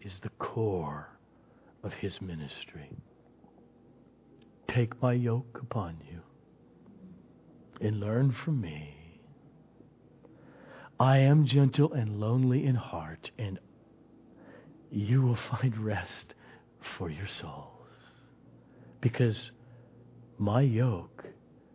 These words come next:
it's easy. Oh, my burden, it's light."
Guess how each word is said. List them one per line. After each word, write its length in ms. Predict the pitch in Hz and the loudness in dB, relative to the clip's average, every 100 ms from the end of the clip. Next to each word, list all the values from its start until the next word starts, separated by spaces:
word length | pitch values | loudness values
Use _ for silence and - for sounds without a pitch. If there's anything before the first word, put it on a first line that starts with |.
| - - - | -20 -20 -20
it's 220 | - - - | -20 -18 -6
easy. 560 | 165 190 147 - - - - - - - - - - - - - - - - | 0 2 2 -2 -18 -20 -20 -20 -20 -20 -20 -20 -20 -20 -20 -20 -20 -20 -2
Oh, 120 | 127 - - | 0 0 0
my 140 | 143 156 | 6 6
burden, 580 | 147 156 170 185 175 180 - - - - - - - - - | 6 6 8 8 6 2 -12 -18 -20 -20 -20 -20 -20 -20 -20
it's 200 | - - - - | -18 -18 -20 -18
light." 640 | - - - - - - | -12 -10 -10 -12 -16 -18